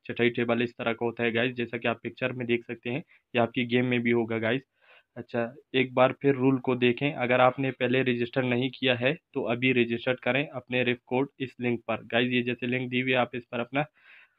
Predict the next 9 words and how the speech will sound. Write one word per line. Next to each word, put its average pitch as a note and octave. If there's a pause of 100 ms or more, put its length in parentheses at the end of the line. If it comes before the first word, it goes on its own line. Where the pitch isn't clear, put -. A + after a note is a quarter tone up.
(220)
जो A#2+
है B2+
riff B2
code C3
और A#2+
अपना A#2+
email A#2+
address B2
से C#3